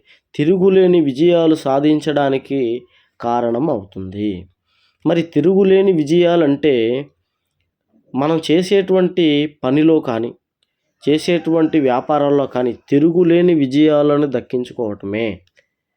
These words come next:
ఉదాహరణకి, వ్యాపారాలు చేసేటువంటి వారికి ఒక, మొన్నటి వరకు ఒక లాభాలు వస్తే,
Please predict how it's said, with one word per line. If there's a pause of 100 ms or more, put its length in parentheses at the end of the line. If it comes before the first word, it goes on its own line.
(600)
ఉదాహరణకి, (360)
వ్యాపారాలు
చేసేటువంటి
వారికి (1300)
ఒక, (360)
మొన్నటి
వరకు (120)
ఒక
లాభాలు
వస్తే,